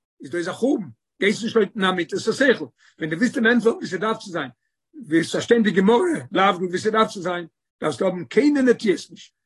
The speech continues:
דארפסט דו גיין צו דער זאך מיט ביטל אין גאנצן. אויב דאס דא נטיע,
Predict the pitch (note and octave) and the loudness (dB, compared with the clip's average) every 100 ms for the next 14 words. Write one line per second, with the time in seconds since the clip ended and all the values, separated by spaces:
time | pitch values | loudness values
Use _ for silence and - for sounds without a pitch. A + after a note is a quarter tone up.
0 | _ - C#3+ - A#3+ A3+ A3+ G3 E3+ G#3+ | _ -8 -6 0 2 2 2 -2 2 4
1 | B3+ B3+ - _ _ _ - D#3+ D3+ A#3 | 4 0 -8 _ _ _ -8 -6 -2 -4
2 | - G3 D#3+ C3+ A2+ _ _ _ F3 G#3+ | -4 -6 -6 -8 -12 _ _ _ 2 4
3 | A3 B3 A3 A3+ C4 A#3 | 4 4 4 4 2 2